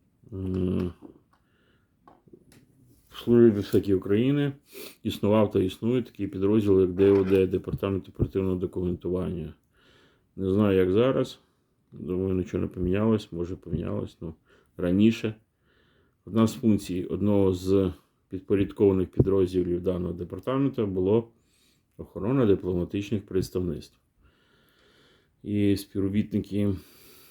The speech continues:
підготовлені висококваліфіковані співробітники, задіювались до охорони дип-, представництв та консульств, е, значить, на постійній основі.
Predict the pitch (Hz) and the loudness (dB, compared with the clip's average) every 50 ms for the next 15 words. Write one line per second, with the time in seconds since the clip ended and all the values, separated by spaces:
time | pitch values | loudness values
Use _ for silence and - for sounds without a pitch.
0 | - _ _ _ _ _ _ - 113 107 98 113 120 113 - 127 101 98 95 92 | -20 _ _ _ _ _ _ -6 -2 2 4 4 4 6 6 6 6 8 6 6
1 | 90 90 87 87 87 87 85 87 85 - - 98 - 101 90 - - 98 95 92 | 4 2 -2 -4 -4 -6 -6 -6 -6 -6 -6 -8 -6 -8 -8 -6 -4 -4 -4 -4
2 | - - 92 - 101 95 92 90 90 87 82 - - 90 90 92 92 101 131 135 | -8 -10 -6 -2 0 0 2 2 0 -2 -4 -4 -6 -6 -4 -4 -2 -2 -4 -6
3 | 139 - 139 - - 143 139 _ _ _ _ _ _ _ _ - - - - _ | -6 -10 -14 -12 -14 -16 -16 _ _ _ _ _ _ _ _ -20 -20 -20 -20 _
4 | _ 92 92 90 92 104 113 127 135 131 113 95 92 90 98 85 - - 85 - | _ -2 -2 -2 0 0 0 2 4 4 4 2 2 0 0 0 0 -2 -4 -4
5 | - 92 95 95 95 95 92 90 87 85 - _ - 95 90 98 95 - - _ | -4 -2 -2 0 0 0 -2 -2 -4 -6 -10 _ -14 -6 -4 -2 -4 -4 -6 _
6 | - 98 95 92 - - 95 92 95 95 92 92 - - - _ _ _ _ _ | -6 -4 -4 -4 -2 0 0 2 2 0 -2 -4 -8 -14 -20 _ _ _ _ _
7 | _ _ _ _ _ _ _ _ _ - 101 90 - _ _ - 113 117 127 135 | _ _ _ _ _ _ _ _ _ -4 -4 -4 -4 _ _ 0 2 2 4 4
8 | 135 139 - 147 147 143 - - - - - - - - _ _ _ _ _ _ | 2 0 0 -2 -4 -4 -6 -12 -18 -12 -10 -10 -10 -10 _ _ _ _ _ _
9 | _ _ _ _ _ _ _ _ - 90 95 95 95 95 92 92 92 92 90 87 | _ _ _ _ _ _ _ _ -8 -4 -2 0 2 2 2 2 2 0 -2 -4
10 | 87 98 90 92 - - 90 - 98 87 95 98 - - - 101 95 95 92 92 | -6 -6 -6 -6 -4 -6 -4 -4 -4 -2 -2 -4 -4 -2 0 2 4 4 4 2
11 | 87 - - - - _ _ _ _ _ _ - - - - - 107 107 110 113 | 0 -2 -10 -18 -20 _ _ _ _ _ _ -20 -18 -14 -8 -6 -2 0 0 0
12 | 123 127 | 0 -2